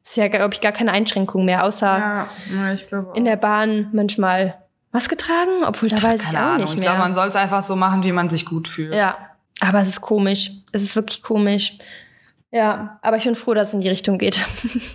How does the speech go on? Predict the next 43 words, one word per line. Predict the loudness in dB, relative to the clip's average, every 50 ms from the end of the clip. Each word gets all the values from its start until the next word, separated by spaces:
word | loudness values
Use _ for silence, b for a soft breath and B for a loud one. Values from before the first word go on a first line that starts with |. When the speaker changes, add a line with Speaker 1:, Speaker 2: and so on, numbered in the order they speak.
| -16 _ _ _ _ -2 B 0 2 0 -2 B B
Speaker 1:
Das | 0 0 0
wird, | 2 2
Speaker 2:
Ja, | 2 2
Speaker 1:
weil | 2 2 2
es | 2 2
muss, | 2 2 2 2
Speaker 2:
voll. | 2 2 2 0
Speaker 1:
es | 2 2
muss. | 2 2 2 0 -4 -8 -10 -12 _ _ -4
Also, | -2 0 0 2 2 2 2 0 -2 -6 -4
Speaker 2:
Ja, | -2 0 2 2 2 2 2 0 -2
es | -2 0
Speaker 1:
ne, | 0 2 2
Speaker 2:
muss | 0 0
echt. | -2 -4 -4 0 0
Speaker 1:
ähm, | 2 2 4 2 2 2 2 2 0 -2 -4 -6 -14 -16 -18 _ _ -12 -8
Speaker 2:
Ja. | -6 -6 -6 -8 -10 -16 -12 -6
Speaker 1:
ähm, | -2 -2 0 0 -2 -2
man, | 0 0 2 2
man | 2 0
kann | 0 0 2 0
jetzt | 0 2 2
ja | 2
Speaker 2:
Ich | 2
Speaker 1:
nicht, | 2 2 0 0 -2
Speaker 2:
auch. | 0 0 -2 -2 -2 0
Speaker 1:
weil | 0 2 2 0 0 -4 -8 -12 -6 -4 -2 0
sonst, | 2 2 2 0 -2 -4
es | -2 0
wird | 0 0 0 -2
auf | -4 0
jeden | 0 2 2 2 0
Fall | 0 0 0 2 2 2 0 0 0
nicht | 0 0 0 0 -2
weggehen. | -2 0 2 0 0 2 0 -2 0
Also | 0 0 2 0
es | 0 0 0
wird | 0 0 0
immer | -2 0 0 0 0
so | 0
bleiben | -2 0 0 2 2 2 2 0
jetzt, | 0 0 0 -2 -4 -2 -2
also | -2 0 2 2 2 2 2 0 -2 -6